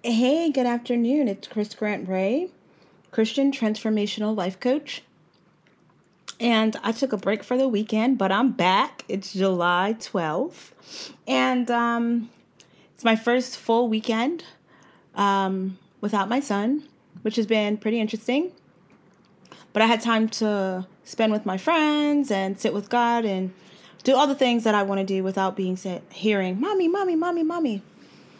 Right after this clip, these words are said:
And in that time, I had some moments of reflection and pondering, I guess, that why do we as Christian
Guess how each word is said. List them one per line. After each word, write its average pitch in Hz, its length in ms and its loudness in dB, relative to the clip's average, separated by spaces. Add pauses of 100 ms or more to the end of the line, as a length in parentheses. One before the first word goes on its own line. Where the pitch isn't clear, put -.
(400)
And 233 100 4
in 240 120 4
that 254 180 4
time, 226 580 2 (1300)
I 202 100 4
had 208 580 2 (500)
some 208 320 0
moments 220 300 4
of 208 100 -2
reflection 233 1040 0
and 190 360 -2 (1120)
pondering, 226 680 2
I 202 140 -2
guess, 214 460 -4 (420)
that 208 340 2 (680)
why 233 220 4
do 285 200 2
we 220 200 2
as 202 200 -4
Christian 220 500 -2